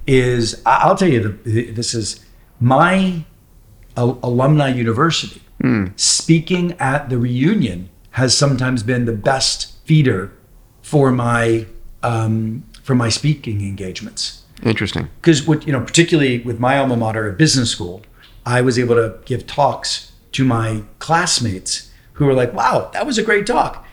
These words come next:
Speaker 1: And you're dealing with an entire group of individuals that are running businesses, right?
Speaker 2: Yeah.
Speaker 1: Your stages, right, is an, I'm sure, an immensely, uh, rich opportunity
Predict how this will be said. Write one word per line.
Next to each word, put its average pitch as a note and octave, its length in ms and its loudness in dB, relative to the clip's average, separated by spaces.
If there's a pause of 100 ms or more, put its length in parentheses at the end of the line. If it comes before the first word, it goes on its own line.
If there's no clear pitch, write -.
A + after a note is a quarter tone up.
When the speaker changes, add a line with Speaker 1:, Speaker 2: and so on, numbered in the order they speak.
(100)
Speaker 1:
And D3+ 140 2
you're D3 100 4
dealing F3+ 340 2
with C3+ 220 0
an C#3 100 0
entire C3 380 2
group B2+ 140 -6
of A#2 120 -4
individuals A#2 640 0
that A#2+ 100 -2
are A#2+ 60 -2
running A#2+ 260 0
businesses, B2+ 680 -4 (200)
right? - 100 -4
Speaker 2:
Yeah. G#2 140 0 (360)
Speaker 1:
Your G3 260 6
stages, - 760 -6
right, A#2 220 -4
is B2+ 160 0
an, B2+ 120 0
I'm A#2+ 200 -2
sure, B2+ 260 0
an A#2+ 100 0
immensely, A#2 680 0 (420)
uh, A2 380 -4 (160)
rich C3+ 220 2
opportunity A2 680 -2